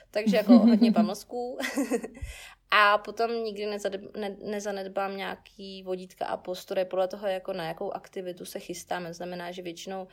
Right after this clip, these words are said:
Speaker 1: když jdeme na nějaký dlouhý trek, kde, eh, vím, že nevím, kde vím, že jako nevím, kde bude zvěř, nevím, co, jak to, jaký tam bude ten terén, nevím prostě, jak se Lexi může chovat, tak vždycky mám s sebou sedák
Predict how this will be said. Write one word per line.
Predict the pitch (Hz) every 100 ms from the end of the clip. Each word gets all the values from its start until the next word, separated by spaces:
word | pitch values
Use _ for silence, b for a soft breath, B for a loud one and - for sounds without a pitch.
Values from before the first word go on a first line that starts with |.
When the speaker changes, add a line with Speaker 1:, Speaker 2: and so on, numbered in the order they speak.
| B B
Speaker 1:
když | 208
jdeme | 208 202
na |
nějaký | 196 190 196
dlouhý | 175 185 202
trek, | 220 226 226 - _ _ _
kde, | 202 196 190 180 170 170 -
eh, | - 180 175 175 170
vím, | 180 185 190
že | 180 190 175 151 - _ _ _ _ _ _ _
nevím, | 196 170 165 160 247 339 -
kde | 196
vím, | 185 180
že | 185 196
jako | 185 185 185
nevím, | 175 170 180
kde | 180 180
bude | 180 160
zvěř, | 165 175 185 208 -
nevím, | 180 170
co, | 175 156
jak | 185
to, | 185 165 -
jaký | 190 185
tam | 185
bude | 185 170
ten | 170 185 -
terén, | - 180 180 185 208 b b b
nevím | 196 185 190
prostě, | 185 185 - 196 180 -
jak | 185
se | -
Lexi | 185 185 202
může | 185 185
chovat, | - 175 214
tak | - 196
vždycky | 208 -
mám | 202 190
s |
sebou | 202 208
sedák | 214 - 165 175 247